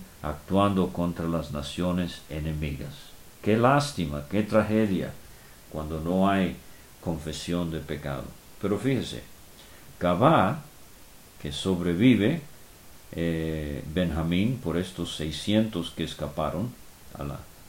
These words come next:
a la peña, a la, a la cueva, Gabá será la ciudad de Saúl,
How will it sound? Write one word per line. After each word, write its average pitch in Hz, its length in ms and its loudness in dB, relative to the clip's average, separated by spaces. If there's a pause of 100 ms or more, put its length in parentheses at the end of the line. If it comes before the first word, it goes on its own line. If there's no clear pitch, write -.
a 69 140 -10
la 69 100 -6
peña, 85 500 -2
a - 60 -10
la, 67 340 -8
a 73 40 -6
la 69 140 -4
cueva, 92 440 0 (380)
Gabá 117 500 6
será 117 340 4
la 117 140 6
ciudad 104 440 4
de 98 120 2
Saúl, 127 520 4